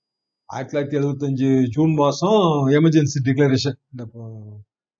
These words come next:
தேர்தல் ரிசல்ட்லாம் வந்து அடுத்த ஒரு இருபது நாள், பதினஞ்சு நாளைக்குள்ள எமர்ஜென்சி டிக்ளேர் ஆகி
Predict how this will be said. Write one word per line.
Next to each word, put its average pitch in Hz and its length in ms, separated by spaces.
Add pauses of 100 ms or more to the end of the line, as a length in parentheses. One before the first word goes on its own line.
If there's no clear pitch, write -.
(120)
தேர்தல் 147 340 (100)
ரிசல்ட்லாம் 160 540
வந்து 156 240
அடுத்த 147 200 (100)
ஒரு 143 140 (180)
இருபது 143 300
நாள், 175 140 (500)
பதினஞ்சு 147 320
நாளைக்குள்ள 160 380 (200)
எமர்ஜென்சி 170 520 (460)
டிக்ளேர் 160 340
ஆகி 165 160